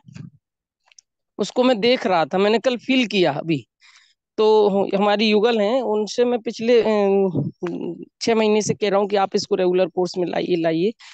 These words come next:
कल एक छोटी सी घटना हो गई कि एक बिट-, छोटे भाई की बिटिया और वो दोनों आपस में cycle को लेकर के थोड़ा सा झगड़ा हुआ।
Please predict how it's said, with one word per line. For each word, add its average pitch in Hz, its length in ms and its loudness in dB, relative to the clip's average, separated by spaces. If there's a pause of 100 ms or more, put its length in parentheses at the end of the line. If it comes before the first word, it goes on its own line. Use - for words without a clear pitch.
(140)
कल 247 140 0
एक 254 80 -2
छोटी 254 340 0
सी 254 140 0
घटना 214 300 0
हो 202 120 4
गई 214 120 2
कि 233 240 0
एक 202 160 -2
बिट-, 196 520 -2
छोटे 208 260 0
भाई 202 160 2
की 202 120 -6
बिटिया 202 320 0
और 220 100 2
वो 208 120 4
दोनों 196 360 2
आपस 180 300 0
में 220 100 0
cycle 202 460 -2
को 208 120 -2
लेकर 190 320 -2
के 196 140 -6
थोड़ा 190 300 0
सा 180 140 0
झगड़ा 156 320 -4
हुआ। 143 280 -8